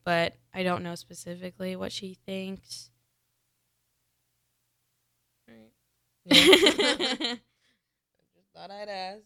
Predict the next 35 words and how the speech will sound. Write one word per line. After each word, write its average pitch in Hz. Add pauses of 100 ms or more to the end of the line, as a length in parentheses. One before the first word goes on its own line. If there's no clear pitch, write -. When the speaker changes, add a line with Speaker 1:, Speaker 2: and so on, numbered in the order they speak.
Speaker 2:
you 185
know. 175 (160)
Speaker 1:
Yeah. 190 (2000)
Speaker 2:
You 190
do? 185 (100)
<laughs> 269 (120)
Speaker 1:
Yeah, 190
she's 196
just 208
funny. 165 (480)
I 196
always 196
text -
her 175
when 170
I 170
do 175 (100)
new 170 (100)
hairstyles 160 (360)
or 185
when 180
I 175
play 175
new 170
games. 165 (380)
Oh, 175
now 175
it's 185
messing 226
with 214
me 359
now. 233 (760)
Speaker 2:
Yeah, 156
this 165
is, 151